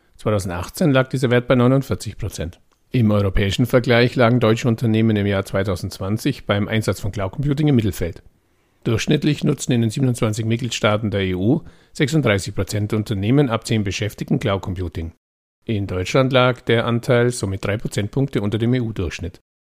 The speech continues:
Besonders häufig setzten Unternehmen aus nordischen Ländern diese Dienste ein. Finnland fünfundsiebzig Prozent, Schweden siebzig Prozent und Dänemark siebenundsechzig Prozent standen an der Spitze der Rangliste.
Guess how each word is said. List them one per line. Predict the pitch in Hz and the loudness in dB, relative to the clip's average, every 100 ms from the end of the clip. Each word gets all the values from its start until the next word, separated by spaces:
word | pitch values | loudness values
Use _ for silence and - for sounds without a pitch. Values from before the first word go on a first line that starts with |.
| _ _ | _ _
Besonders | 113 117 110 - | -2 0 0 0
häufig | 113 131 165 143 | 0 2 0 2
setzten | 147 139 151 | 2 2 0
Unternehmen | 120 123 117 107 | 0 2 2 2
aus | 95 | 0
nordischen | 101 107 139 156 | -2 -2 -2 0
Ländern | 156 147 151 | 2 2 2
diese | 151 151 | 0 -2
Dienste | 156 151 - 127 | -2 -2 -2 0
ein. | 131 170 165 - _ | 2 0 -4 -14 _
Finnland | - 139 151 147 | -4 2 2 2
fünfundsiebzig | 120 107 151 - 151 | 2 2 -2 -6 -4
Prozent, | - 143 147 139 - | 0 2 4 2 0
Schweden | 117 107 104 | 0 0 0
siebzig | 131 131 160 - | -2 -2 -8 -4
Prozent | 147 - 139 151 | -4 0 0 0
und | - 127 | -4 0
Dänemark | 104 98 90 87 | 0 0 -4 -6
siebenundsechzig | - 104 92 92 85 - - | -4 -4 -2 -4 -6 -8 -2
Prozent | 143 - 147 165 - - _ _ | -2 0 0 0 -6 -20 _ _
standen | - 117 131 | -2 0 4
an | 127 | 2
der | 107 | 2
Spitze | - 101 127 | -4 -6 0
der | 143 | 2
Rangliste. | 107 92 85 - | 0 -2 -6 -8